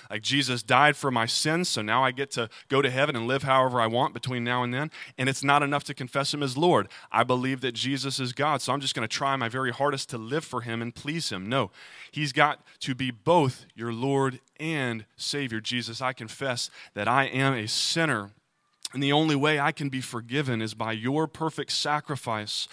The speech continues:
for me on the cross as my Savior. And because of what you've done for me, now in response,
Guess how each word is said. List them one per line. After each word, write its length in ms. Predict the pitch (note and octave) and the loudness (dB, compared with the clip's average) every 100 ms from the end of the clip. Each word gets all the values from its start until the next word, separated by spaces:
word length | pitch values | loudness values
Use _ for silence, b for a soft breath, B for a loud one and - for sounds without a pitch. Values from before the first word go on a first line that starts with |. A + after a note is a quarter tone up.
| B B | B B
for 360 | - D#3+ E3+ | -2 4 4
me 200 | C#3+ A2+ A2+ | 4 -2 0
on 160 | C#3 | 0
the 80 | D#3+ | 0
cross 420 | - B2 G2 - - | -4 -2 0 -2 -8
as 300 | C#3 D3 D3 | -2 0 0
my 220 | C#3+ C#3 | -2 -2
Savior. 640 | C#3 - C#3 C3+ A#2 G2+ G2 B B B B | 0 -2 0 -2 -2 -4 -6 B B B B
And 160 | B2 | -4
because 560 | B2 B2 - G#3+ A#3+ F#3 | -2 -4 -4 0 2 2
of 160 | E3 B2+ | 2 2
what 240 | C3 - | 0 0
you've 260 | C3+ A#2+ G#2+ | -6 -6 -4
done 220 | A#2+ A#2 | -2 -2
for 280 | - A#2 G#2+ | -6 -8 -6
me, 220 | G#2+ A2 | -4 -4
now 400 | G#2+ C#3 E3 D3+ | -4 -2 0 0
in 160 | B2 | -2
response, 840 | A2 - - - G3 F#3+ C3 A#2 - | -6 -4 -4 -4 0 0 0 -2 -6